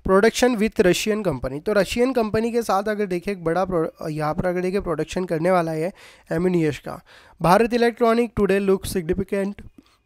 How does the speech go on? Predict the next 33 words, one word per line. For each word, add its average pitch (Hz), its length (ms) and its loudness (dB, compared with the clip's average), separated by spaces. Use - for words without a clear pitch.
अ, 165 120 2
बिल्कुल 190 320 2
लास्ट 190 240 4
ट्रेडिंग 202 240 0
सीजन 190 200 0
काफ़ी 180 320 2
अच्छा 190 300 2
रहा, 165 280 2
ये 175 140 2
शेयर 175 220 -2
बढ़ा 143 280 -2
भी। 175 200 -2
और 160 320 6
वही 208 220 6
अगर 262 180 6
देखें, 226 300 4
अ, 196 440 2
सेल्फ 220 420 -2
रिलायंस 214 420 0
की 233 120 -2
ओ-, 190 220 2
सेल्फ 202 260 0
रिलायंस 196 380 0
होने 190 260 0
की 196 140 -4
ओर 185 200 2
ये 190 120 4
वन 208 220 2
स्टेप 226 360 0
आगे 175 260 2
बढ़ा 190 240 6
रहे 180 160 4
हैं 185 180 -8